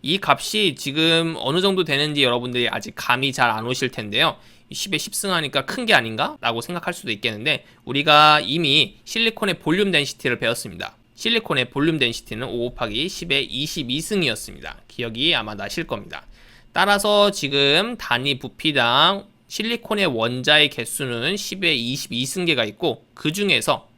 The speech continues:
일렉트론과 홀 쌍의 개수는 고작 십의 십 승계 정도 생긴다는 것이 되겠습니다.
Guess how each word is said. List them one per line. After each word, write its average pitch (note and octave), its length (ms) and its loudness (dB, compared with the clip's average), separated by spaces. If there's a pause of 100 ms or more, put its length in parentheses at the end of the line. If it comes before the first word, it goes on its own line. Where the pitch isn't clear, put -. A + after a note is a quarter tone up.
(180)
일렉트론과 F3 960 4
홀 G#3+ 260 2
쌍의 G#3+ 320 0
개수는 D#3 800 0 (100)
고작 - 540 -2
십의 F3+ 460 -4
십 - 200 -8
승계 G3+ 540 -4
정도 B2 420 -6
생긴다는 C#3 460 -4
것이 A#2+ 240 -8
되겠습니다. - 600 -4